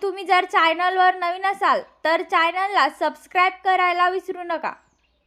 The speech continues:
सर्वात महत्त्वाचं म्हणजे ज्या महिलांना वडील नाहीत किंवा पती नाही, त्या बहिणींनी केवायसीची प्रक्रिया कशी करायची हे पण आज आपण पाहणार आहोत. बघा, राज्य सरकारने विधानसभा निवडणुकीच्या आधी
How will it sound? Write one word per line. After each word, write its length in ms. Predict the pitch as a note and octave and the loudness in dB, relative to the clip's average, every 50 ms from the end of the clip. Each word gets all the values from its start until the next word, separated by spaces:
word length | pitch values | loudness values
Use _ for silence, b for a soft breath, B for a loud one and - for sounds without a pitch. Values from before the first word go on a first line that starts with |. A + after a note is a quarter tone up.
| _ _ _ - | _ _ _ 4
सर्वात 540 | - C#4 C#4 C#4 D4 D#4 F4 F4+ F#4 F#4 G4+ | 8 8 8 10 10 8 8 8 6 4 4
महत्त्वाचं 680 | G4+ G4+ G4 F#4+ F#4+ F#4+ F#4+ E4+ E4+ E4 E4 E4+ G4+ G#4 | 6 8 8 8 8 6 8 8 8 8 8 6 4 4
म्हणजे 380 | G4+ F#4+ F4 D4 D#4+ D#4+ F3 F#3+ G#3+ A#3 | 4 2 2 2 2 2 2 0 0 2
ज्या 180 | C#4+ F4+ E4 F4+ | 6 6 6 6
महिलांना 760 | F4+ F#4+ G4 F#4+ F#4+ F4+ F4 F4 F4+ F#4+ G4+ G#4 F#4+ D4+ G3+ - - - | 6 4 2 2 2 2 2 4 2 2 2 2 2 2 2 0 -4 -2
वडील 420 | D4 D#4 D4+ D4+ C#4 F#4+ G4+ F#4+ G4 | 2 2 2 2 2 2 0 0 0
नाहीत 300 | G#4 G4 F#4+ F#4+ F#4 - - | 0 0 0 -2 -2 -4 -2
किंवा 260 | F#4 G4 F4+ F4+ F4+ | -2 2 4 4 4
पती 400 | F#4 F4+ F4 E4 D#4+ D#4+ - F#4+ | 4 4 0 -2 -2 -2 -6 -8
नाही, 280 | G4 G4+ E4+ C4+ G3+ - _ _ _ _ _ - | -4 -4 -4 -4 -4 -8 _ _ _ _ _ 2
त्या 140 | F4 E4 F4+ | 4 4 4
बहिणींनी 680 | F4 F4+ F#4+ F#4+ F#4+ F#4 F#4+ G4 G4+ G#4+ A4 F#4+ C4 C4 | 6 4 2 2 2 -2 -6 -10 -10 -10 -10 -12 -8 -4
केवायसीची 680 | - F4+ E4+ E4+ E4 F4+ F#4+ G#4+ F#4+ G4 G4 F4+ - G4 | -2 -2 0 2 4 4 4 2 2 -2 -4 -4 -4 -6
प्रक्रिया 520 | F4 - F4 E4+ F4+ F4+ F4+ G4+ G4 F4+ F4+ | -4 -2 0 0 0 0 -2 0 0 0 0
कशी 360 | F4+ F4+ F4+ F#4+ F4+ - G#4 | 2 0 0 0 0 -2 -4
करायची 580 | G4 - G4 F#4+ F#4 F4 D#4+ D#4+ D#4+ - B3+ - _ b b b b | -2 0 2 2 2 2 0 -2 -4 -10 -16 -16 _ b b b b
हे 120 | - D4+ C#4+ | 2 2 2
पण 280 | - - F4 F#4+ G4 G4+ | 4 4 4 4 4 6
आज 260 | G4 F#4+ F#4+ F#4 F#4+ | 4 4 4 4 4
आपण 380 | F4+ F4+ F4+ F4 F4+ F4 D4+ G#3 - C4+ B3+ | 2 2 2 2 2 0 0 0 -6 -8 -2
पाहणार 440 | - D#4 D#4+ E4 E4 E4 E4 E4 D#4+ | 0 2 4 2 2 0 0 -2 0
आहोत. 180 | D#4 C#4 G3 - - _ _ _ _ _ _ _ - - - - - | 0 0 0 -2 -4 _ _ _ _ _ _ _ -8 -8 -6 -2 2
बघा, 440 | B3 A#3 D#4+ F4 F4 F4+ F4 E4 D#4+ | 6 8 8 8 8 8 6 6 8
राज्य 420 | D#4 E4 D#4 D#4+ C4+ B3 F4 F#4+ | 6 8 6 6 6 6 4 4
सरकारने 680 | G#4+ - A4+ F#4+ F4+ F4 - F4 E4+ F4+ F#4 F#4 F4+ F#4 | 4 6 6 4 6 4 4 4 4 4 4 4 2 4
विधानसभा 720 | F4+ G4 F#4 C#4+ F#4 F#4+ G4+ G#4+ G#4 A4 G#4+ G4 F#4 F4 F4 | 4 2 2 4 4 4 4 4 2 2 2 4 6 4 4
निवडणुकीच्या 840 | F4+ F4+ F4+ F4 F4 F4+ F#4+ G#4 G#4 G#4 G4+ - G4 F#4 - - F#4+ | 2 0 2 4 6 6 6 4 0 -6 -4 -2 -2 -2 0 2 2
आधी 340 | F4+ F4 F4 E4+ C#4 E4+ D#4+ | 4 4 4 2 0 -6 -10